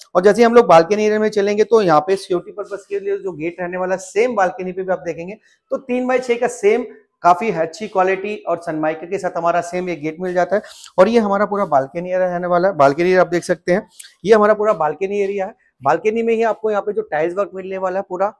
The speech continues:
टाइल वर्क हमारा व्हाइट कलर में टाइल रहने वाला है। फ्लोर पे भी हम लोग पूरा आपको, छज्जे पे भी हम लोग पूरा टाइल वर्क पूरा करके देने वाले हैं। और यहाँ पे जो हम लोगों की ग्रिल रहने वाली है, हमारी यहाँ पे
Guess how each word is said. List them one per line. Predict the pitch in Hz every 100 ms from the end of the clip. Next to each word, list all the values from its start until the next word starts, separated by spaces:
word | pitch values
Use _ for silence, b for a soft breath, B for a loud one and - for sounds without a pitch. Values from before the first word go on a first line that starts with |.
| _ -
टाइल | 135 160
वर्क | 180
हमारा | 170 170 170
व्हाइट | 127 135 -
कलर | 160
में | 165
टाइल | 165 143 165
रहने | 165 180
वाला | 185
है। |
फ्लोर | - 160 190
पे | 202
भी | 196
हम | 190 196
लोग | 185
पूरा | 196 208 b b b _ _ _ -
आपको, | 147 - 196
छज्जे | 165 147 208
पे | 214
भी | 202
हम | 185
लोग | 196 190
पूरा | 190
टाइल | - 156 170
वर्क | 180 -
पूरा | 175
करके | 175 139 185
देने | 185 185 190
वाले | 180 185
हैं। |
और | 214 160
यहाँ | 156
पे | -
जो | 180 180
हम | 170
लोगों | 175 170
की | 170 165 - b b b _ 127
ग्रिल | 131 226 226
रहने | 196 190
वाली | 165 135
है, | 131 117
हमारी | 131 131 147
यहाँ | 180 143
पे | 135